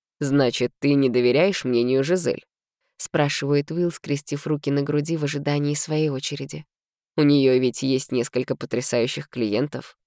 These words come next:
"Конечно", отвечаю я, перевожу взгляд на доску и прицеливаюсь.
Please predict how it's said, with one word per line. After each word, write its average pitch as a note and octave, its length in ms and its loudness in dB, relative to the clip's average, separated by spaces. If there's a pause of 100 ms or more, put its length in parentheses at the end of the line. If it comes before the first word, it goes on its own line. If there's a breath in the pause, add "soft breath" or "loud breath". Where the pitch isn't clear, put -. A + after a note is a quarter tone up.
(560)
"Конечно", D4+ 680 2 (320)
отвечаю D#3+ 600 2
я, E3+ 240 -2 (260)
перевожу A3 400 4
взгляд F#3+ 360 2
на F3+ 140 2
доску F#3+ 360 0
и F#3 60 2
прицеливаюсь. D#3 840 -2